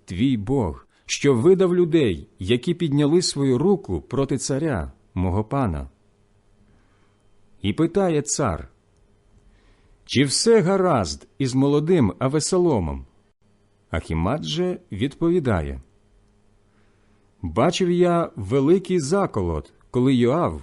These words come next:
посилав царського слугу і мене, твого слугу, та я, однак, не дізнався, що там сталося".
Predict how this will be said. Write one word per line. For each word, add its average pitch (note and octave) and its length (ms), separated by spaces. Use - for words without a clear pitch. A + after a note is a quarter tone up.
посилав C#3 500
царського C3+ 540
слугу B2+ 580
і C3+ 80
мене, A#2+ 460
твого D3+ 420
слугу, C3+ 600
та B2+ 140
я, F3+ 220
однак, F#3 760
не D#3 200
дізнався, C#3 920
що - 320
там C#3 180
сталося". F#2 600